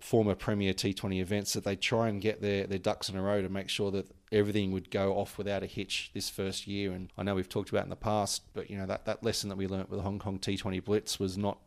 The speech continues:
not stretching ourselves too thin too early, but I, I get the feeling they've, they've done that here, and albeit it, they've been let down by a partner who's promised to have the money and, and it hasn't been there.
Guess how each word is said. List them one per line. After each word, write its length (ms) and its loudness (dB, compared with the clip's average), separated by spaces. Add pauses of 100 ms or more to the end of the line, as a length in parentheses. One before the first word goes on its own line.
(160)
not 200 -2
stretching 440 0
ourselves 400 0
too 460 2
thin 260 -2
too 240 0
early, 360 2
but 140 -4
I, 300 -4
I 60 -2
get 160 -4
the 60 -10
feeling 300 -2
they've, 280 -2
they've 180 -4
done 220 0
that 180 -2
here, 300 2
and 180 -4 (120)
albeit 460 2
it, 220 -4
they've 180 0
been 140 0
let 180 0
down 220 0
by 140 2
a 40 0
partner 600 2
who's 320 -2
promised 600 -2 (120)
to 120 -4
have 200 0
the 80 -2
money 320 -2
and, 240 -8
and 120 -4
it 100 -6
hasn't 300 -4
been 240 0
there. 240 -4